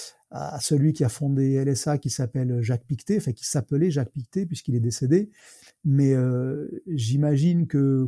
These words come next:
chroniquer la révolution commerciale des années soixante, pour les journalistes de l'époque, était un plaisir aussi intense que celui que je trouve aujourd'hui à chroniquer, euh, le Big Bang commercial dans lequel on est.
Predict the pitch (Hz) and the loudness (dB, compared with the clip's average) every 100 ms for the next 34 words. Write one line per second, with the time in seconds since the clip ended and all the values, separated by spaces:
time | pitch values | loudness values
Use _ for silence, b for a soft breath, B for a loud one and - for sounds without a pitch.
0 | - - 202 185 180 175 190 190 180 170 | -4 2 6 6 6 2 0 2 0 -4
1 | b _ 143 143 156 143 156 156 - 165 | b _ -2 2 4 4 4 2 2 0
2 | 156 147 143 - 160 151 131 131 127 151 | 2 0 -2 -2 -2 0 2 0 0 -2
3 | 135 190 226 175 135 - _ _ - 139 | -2 0 0 0 -6 -10 _ _ -4 0
4 | 131 131 135 139 143 110 123 135 - 202 | 2 2 2 2 2 2 2 2 2 2
5 | 220 160 160 b b _ 151 - 147 143 | 0 -4 -8 b b _ 0 4 4 4
6 | 143 143 170 139 120 - 131 131 180 196 | 4 4 4 2 0 0 0 2 0 0
7 | 165 - 135 135 139 123 131 - 127 123 | -2 -4 -2 2 2 2 0 0 0 2
8 | 127 170 175 - - 131 131 170 175 147 | 0 0 0 -2 0 0 2 2 4 2
9 | 123 127 117 143 143 160 160 - 131 135 | 2 2 2 2 4 4 4 2 0 0
10 | - 175 131 120 139 185 233 | 0 0 0 0 0 2 0